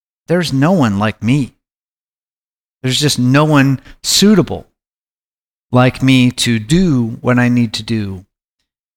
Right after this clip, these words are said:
here in the garden." And there in Exodus chapter eighteen, he is, uh,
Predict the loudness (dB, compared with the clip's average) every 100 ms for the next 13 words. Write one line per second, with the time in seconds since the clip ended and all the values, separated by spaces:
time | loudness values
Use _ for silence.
0 | _ _ _ -2 2 4 2 2 2 2
1 | 0 -6 -14 _ _ _ _ _ _ _
2 | _ _ _ -2 2 2 2 -2 -8 _
3 | -18 -4 2 4 4 4 0 0 2 2
4 | 0 -2 0 0 0 0 0 -2 -2 -4
5 | -4 0 2 2 0 -6 -14 _ _ _
6 | _ _ _ _ _ _ _ _ _ _
7 | -2 2 4 4 2 -2 -4 -8 _ _
8 | _ _ _ _ _ _ _ _ _ _
9 | _ 0 2 2